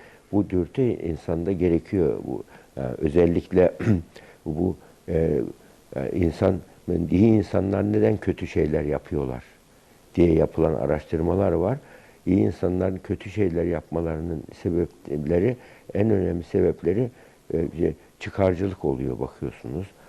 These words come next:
hazcılık oluyor, e, ve, e, bir, bir şekilde insanların yani ben merkezcilik oluyor. Böyle kişiler <clears throat> kendi çıkarı için kötülüklere hayır de-, demiyorlar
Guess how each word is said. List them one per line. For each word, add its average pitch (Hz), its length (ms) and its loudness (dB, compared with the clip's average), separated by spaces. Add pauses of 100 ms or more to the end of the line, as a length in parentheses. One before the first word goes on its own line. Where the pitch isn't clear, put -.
(140)
hazcılık 90 640 0
oluyor, 73 460 0 (600)
e, 78 60 0 (360)
ve, 95 340 2
e, 87 260 -2
bir, - 240 -8
bir 101 60 -8
şekilde 90 540 0
insanların 92 600 -2 (420)
yani 85 240 -2 (420)
ben 98 120 6
merkezcilik 76 800 0
oluyor. 58 280 -8 (540)
Böyle 101 240 6
kişiler 104 560 2 (400)
<clears throat> 113 240 4
kendi 98 340 4
çıkarı 101 360 2
için 127 300 0
kötülüklere 95 640 0
hayır 98 340 2
de-, - 280 -2
demiyorlar 76 480 -2